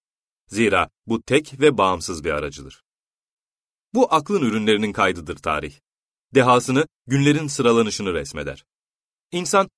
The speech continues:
bütün tarihinden başka bir şeyle anlatılamaz. Acele etmeden, dinlenmeden, insan ruhu en baştan beri kendine ait her melekeyi, her düşünceyi, her duyguyu uygun olaylarda dışa vurur. Ancak düşünce her zaman olaydan önce gelir. Tarihteki bütün olaylar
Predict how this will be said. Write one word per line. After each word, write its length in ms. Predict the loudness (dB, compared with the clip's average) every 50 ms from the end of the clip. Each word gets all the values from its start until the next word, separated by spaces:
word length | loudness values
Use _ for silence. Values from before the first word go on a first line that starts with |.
| _ _ -6
bütün 240 | -2 -2 -2 -2
tarihinden 600 | 2 4 4 4 4 2 0 0 0 0 2 2
başka 280 | 0 0 0 -2 -2 -4
bir 60 | -2
şeyle 220 | -2 -2 0 2 0
anlatılamaz. 640 | 0 0 -2 -4 -6 -6 -6 -8 -10 -12 -14 -18 _ _ _ _ _ _ _ _ _ _ _ -4
Acele 300 | -4 0 2 4 4 4
etmeden, 420 | 2 0 -2 -4 -4 -4 -6 -8 -14 _ _ _ _ -4
dinlenmeden, 640 | -2 0 2 2 2 0 0 -4 -4 -4 -6 -8 -12 _ _ _ -6
insan 360 | -6 -4 0 0 0 2 2
ruhu 260 | 2 4 4 4 4
en 240 | 2 0 -2 0 0
baştan 380 | 0 0 0 0 -2 0 2 2
beri 160 | 0 0 2
kendine 340 | 0 0 0 0 0 0 2
ait 260 | 2 0 0 -2 -2
her 160 | -2 -2 0
melekeyi, 520 | -2 -2 -6 -6 -6 -6 -8 -6 -6 -8 -10 _ _ _ _
her 260 | _ 0 0 0 0
düşünceyi, 520 | -2 -8 -10 -12 -12 -10 -10 -10 -10 -10 -12 _ _ _ _
her 240 | -4 -2 -2 -2 -2
duyguyu 480 | -2 -4 -4 -4 -4 -4 -4 -6 -6 _
uygun 280 | -4 -4 -4 -4 -2 -2
olaylarda 540 | 0 2 2 2 2 2 0 0 -2 -4 -4
dışa 240 | -6 -8 -8 -8 -8
vurur. 300 | -8 -14 -18 -20 -20 _ _ _ _ _ _ _ _ _ _ _ _
Ancak 360 | 0 2 2 2 0 2 0
düşünce 320 | -4 -4 -2 0 0 0
her 180 | 2 2 0 0
zaman 260 | 0 0 -2 0 2
olaydan 360 | 4 4 4 4 4 2 0
önce 220 | -2 -2 -4 -6 -8
gelir. 340 | -8 -10 -14 -14 -20 -20 _ _ _ _ _ _ _ _ _
Tarihteki 520 | 0 2 2 2 2 0 -2 -2 -2 -4 -6
bütün 180 | -4 -6 0
olaylar 460 | 2 4 4 4 4 4 4 2 0